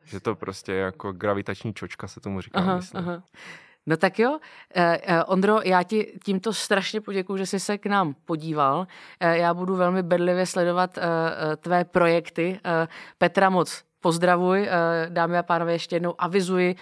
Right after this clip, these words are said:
Speaker 2: pokud jste to doposlouchali až sem, což si myslím, že samozřejmě, protože jako jinak to nejde, je to zábavný díl jako každý jiný,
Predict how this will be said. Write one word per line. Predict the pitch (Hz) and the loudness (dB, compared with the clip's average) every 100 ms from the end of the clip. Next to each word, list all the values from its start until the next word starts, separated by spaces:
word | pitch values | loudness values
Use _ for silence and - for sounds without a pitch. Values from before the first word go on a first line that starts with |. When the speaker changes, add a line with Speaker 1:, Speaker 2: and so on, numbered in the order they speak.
| - - | -14 -14
Speaker 2:
pokud | 165 | -10
jste | 165 170 | -6 -4
to | 170 | -2
doposlouchali | 165 170 170 165 170 170 | -2 -4 -4 -2 0 -2
až | 160 | -4
sem, | - 170 165 | -6 -6 -6
což | - 160 - - | -6 -6 -8 -10
si | - | -8
myslím, | 165 151 165 | -8 -6 -4
že | 160 | -4
samozřejmě, | 165 170 170 180 175 180 175 | -2 0 2 4 4 4 2
protože | 180 180 151 151 | 0 -4 -6 -4
jako | 143 131 | -6 -4
jinak | 156 143 143 | -4 -4 -8
to | 151 | -8
nejde, | 131 135 151 135 | -6 -6 -8 -10
je | |
to | 123 131 - - | -8 -8 -8 -6
zábavný | 143 139 143 147 143 | 0 0 0 -2 -6
díl | 147 143 | -4 -4
jako | 143 143 | -4 -4
každý | 156 151 151 | -6 -2 -2
jiný, | 135 160 196 | -2 -2 -4